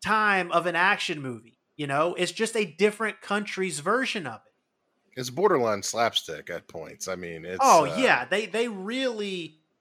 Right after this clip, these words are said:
Speaker 1: the humor in it really worked most times.
Speaker 2: Yeah. No, it was, no, it was, yeah, no, you're a hundred percent right. It was, I, I, I really enjoyed myself. And like I said, those are little, the, the thing about it being too long or, like, the plot or whatever, those are just quibbles. I mean, I, I had a,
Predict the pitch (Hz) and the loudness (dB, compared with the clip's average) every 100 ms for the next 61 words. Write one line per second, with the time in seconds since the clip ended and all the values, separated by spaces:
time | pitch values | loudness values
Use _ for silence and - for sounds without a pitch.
0 | - 190 196 269 302 247 185 151 139 135 | -8 -6 -4 -6 -4 -2 -2 -2 -4 -6
1 | - 180 240 208 165 147 156 143 - 156 | -10 -2 0 2 0 0 0 0 -2 -2
2 | 156 143 - 135 113 _ - - _ _ | -2 -2 -6 -6 -8 _ -20 -20 _ _
3 | _ 90 78 73 - _ _ _ _ _ | _ -10 -10 -10 -16 _ _ _ _ _
4 | _ _ - 98 90 101 143 139 107 - | _ _ -10 -6 -2 0 0 -2 -2 -6
5 | - 98 87 110 156 120 - 104 82 80 | -8 -6 -4 -4 -4 -6 -8 -8 -8 -8
6 | 82 95 110 107 85 90 - 76 76 73 | -8 -4 -4 -4 -8 -12 -12 -12 -12 -8
7 | 139 190 107 101 107 123 131 139 123 117 | -4 -4 -4 -4 -4 -4 -4 -6 -2 -2
8 | 135 113 101 87 87 87 82 85 90 98 | 0 -2 -4 -6 -8 -8 -8 -10 -8 -6
9 | 127 107 - 90 113 135 104 90 78 _ | -2 -2 -4 -4 -4 -4 -6 -8 -12 _
10 | - - _ - 120 113 117 160 139 120 | -20 -20 _ -8 -8 -6 -4 -2 2 0
11 | 101 107 101 110 98 98 98 95 90 90 | 0 -6 -8 -6 -4 -4 -4 -6 -6 -6
12 | 87 80 85 82 98 95 95 92 92 90 | -8 -10 -16 -12 -4 -2 -2 -2 -2 -2
13 | 90 117 127 87 82 - 80 76 76 - | -2 -4 -6 -10 -14 -12 -14 -14 -18 -18
14 | 80 85 92 85 98 98 95 85 80 | -14 -10 -10 -8 -6 -4 -4 -6 -8